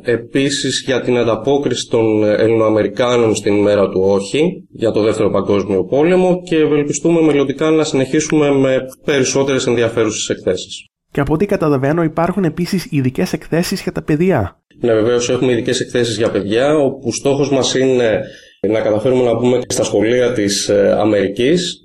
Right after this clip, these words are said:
Speaker 1: Προς το παρόν έχουμε δύο εκθέσεις. Η μία είναι ο Βασιλιάς Μίδας και το Χρυσό Άγγιγμα, όπου υπάρχει μια εικονογράφηση της ιστορίας και παράλληλα δίνουμε τη δυνατότητα στα παιδιά να ζωγραφίσουν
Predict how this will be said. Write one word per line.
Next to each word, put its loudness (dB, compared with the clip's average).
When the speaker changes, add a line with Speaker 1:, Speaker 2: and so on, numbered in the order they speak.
Speaker 1:
Προς 0
το -2
παρόν 0
έχουμε 0
δύο 0
εκθέσεις. 0
Η 2
μία 2
είναι 2
ο 2
Βασιλιάς 0
Μίδας 0
και 0
το 0
Χρυσό -2
Άγγιγμα, 0
όπου 0
υπάρχει -2
μια 2
εικονογράφηση 0
της -2
ιστορίας 0
και -4
παράλληλα 0
δίνουμε 2
τη -2
δυνατότητα 0
στα -4
παιδιά 0
να 2
ζωγραφίσουν 0